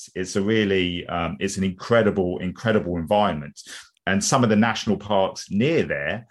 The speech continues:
are filled with these, uh, again, high altitude lakes that are filled with flamingos. Some of them are stained green or red by the minerals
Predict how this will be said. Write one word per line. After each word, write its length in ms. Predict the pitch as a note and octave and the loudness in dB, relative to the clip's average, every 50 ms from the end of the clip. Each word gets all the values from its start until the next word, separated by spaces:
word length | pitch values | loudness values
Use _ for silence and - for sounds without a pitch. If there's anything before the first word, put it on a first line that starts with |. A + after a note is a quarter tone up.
| - - - _ _ - | -20 -20 -20 _ _ -10
are 60 | E2+ | -6
filled 360 | - - A2 G2+ G2 F#2+ E2+ | 0 2 4 4 4 2 0
with 140 | F#2 F2 E2+ | -2 -4 -2
these, 480 | F#2 F2+ E2+ E2+ E2+ D#2 - - - - _ - _ _ - | -2 -2 -2 -2 -2 -4 -4 -6 -8 -10 _ -20 _ _ -4
uh, 200 | - E2+ E2+ E2 - | -2 0 0 0 0
again, 340 | F#2+ G2 - A2+ A2 A2 A2 | 0 2 2 4 4 4 4
high 240 | G2+ F2+ G#2+ G2+ G2+ | 2 2 2 2 4
altitude 560 | G2+ G2+ G2 G2 - - - - F#2 F2+ F#2 | 4 2 2 0 -2 -6 -6 -4 -4 -2 0
lakes 460 | A2 C3 C#3+ C#3 C3 C3 - - - | 0 2 2 2 0 -4 -8 -10 -6
that 160 | - G2 F2+ | -6 -4 -2
are 60 | F2 E2+ | -2 -2
filled 260 | - - F2+ E2+ D#2 | -2 -2 -2 -2 -2
with 180 | E2 D#2 - | -6 -8 -4
flamingos. 800 | - G2 F#2+ A2 C3+ D3 C#3 B2+ C#3 C3+ C3+ C3+ C3 B2+ B2 B2 - | -2 2 4 4 4 4 4 4 4 4 4 4 2 2 0 -4 -6
Some 260 | - - - G#2+ G2 | -4 -2 0 0 0
of 60 | F#2+ | 0
them 120 | F#2 E2+ E2 | -2 -4 -6
are 40 | |
stained 440 | D#2+ - - - F#2 F#2 F#2 F2 - | -8 -6 -4 -2 -2 -2 -2 -4 -6
green 520 | - F2+ F#2 G2+ G#2+ G#2+ G#2 G#2 G2+ G2+ F#2 | -4 -2 0 2 2 4 4 4 2 2 2
or 200 | F2+ F2 E2+ D#2+ | 0 -4 -4 -2
red 360 | F#2+ F#2+ F#2+ F#2 F2+ F2 - - | 0 2 2 2 0 -2 -4 -6
by 160 | E2+ D#2+ E2 | -4 -4 -4
the 80 | E2 | -4
minerals 760 | E2 E2+ G2 G#2+ G#2+ G2+ G2 G2 G2 G2 F#2+ F#2+ - - - | -2 0 2 2 2 2 0 0 0 -2 -2 -6 -8 -14 -16